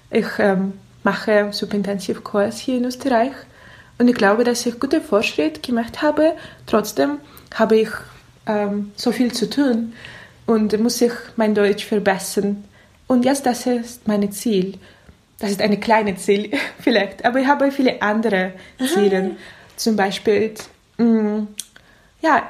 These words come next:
Speaker 1: ich möchte mich mit, ähm, österreichischen Zivilgesellschaft ver-, ver-, what is that? Connect? Ver-,
Speaker 2: Verbinden.
Speaker 1: verbinden, ja. Ich möchte mich mit österreichischen Zivilgesellschaft verbinden und, ähm,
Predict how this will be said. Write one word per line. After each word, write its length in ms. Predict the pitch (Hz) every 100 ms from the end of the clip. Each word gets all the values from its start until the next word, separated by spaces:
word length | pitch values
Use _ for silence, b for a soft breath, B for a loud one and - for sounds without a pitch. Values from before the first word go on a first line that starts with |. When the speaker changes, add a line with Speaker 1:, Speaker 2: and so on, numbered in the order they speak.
| -
Speaker 1:
ich 180 | - -
möchte 340 | 240 233 - 233
mich 360 | 226 - -
mit, 380 | 220 208 - - -
ähm, 400 | 220 202 196 190 - _ _ - B B B B 233
österreichischen 760 | 220 220 196 180 220 220 214
Zivilgesellschaft 1400 | 220 208 214 214 208 - 196 196 202 208 220 - - - _
ver-, 240 | - 233 - - - - _ -
ver-, 180 | 208 180 - _ -
what 160 | 202 202
is 120 | 185
that? 200 | 190 -
Connect? 540 | 226 214 - - - - -
Ver-, 60 | - 262
Speaker 2:
Verbinden. 360 | 269 233 190
Speaker 1:
verbinden, 560 | 190 247 196 262 294 370 403
ja. 120 | 254 247 B B B -
Ich 140 | 233
möchte 260 | 233 226 240
mich 180 | 240 226
mit 140 | 233
österreichischen 560 | 226 202 185 214 - 226
Zivilgesellschaft 640 | 220 208 - 277 - 185
verbinden 580 | - 190 202 208 247 247 B B B B
und, 600 | 226 226 226 226 - - - b _ -
ähm, 540 | 220 214 208 214 220